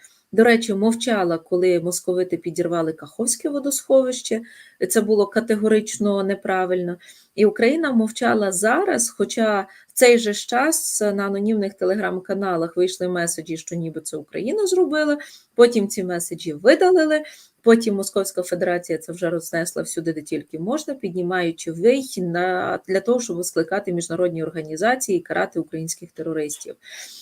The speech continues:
Я думаю, що в да-, в будь-якому випадку Україна і наші спецслужби мають мати заготовки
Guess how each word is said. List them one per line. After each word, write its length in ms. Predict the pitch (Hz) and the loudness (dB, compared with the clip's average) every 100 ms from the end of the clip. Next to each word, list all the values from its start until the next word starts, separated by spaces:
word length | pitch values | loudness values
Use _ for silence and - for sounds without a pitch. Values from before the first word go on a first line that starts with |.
| - - - _ | -20 -20 -20 _
Я 240 | - 226 302 | 0 2 6
думаю, 420 | 359 330 330 285 | 4 4 2 2
що 220 | - 254 | 0 -4
в 100 | 233 | -4
да-, 220 | 196 269 | 0 0
в 200 | 220 196 | 0 -4
будь-якому 540 | 196 302 277 - 233 208 | -4 -2 -2 0 0 0
випадку 720 | 208 - 262 311 - 220 214 _ _ _ _ _ - _ | -2 0 0 0 -2 -4 -4 _ _ _ _ _ -18 _
Україна 720 | 196 214 214 196 226 254 285 | 2 6 4 4 0 0 -2
і 60 | 226 | 0
наші 300 | 208 233 240 | 0 0 -4
спецслужби 880 | - 190 - - 175 175 170 214 - - - _ | -4 -4 -6 -2 -2 0 0 -2 -4 -14 -20 _
мають 580 | 220 226 220 185 180 - | 4 6 6 2 -4 -4
мати 420 | 190 220 254 277 | -2 -2 -2 0
заготовки 1080 | 214 226 208 190 196 175 170 - 196 220 | 2 2 0 -2 0 2 0 -6 -6 -6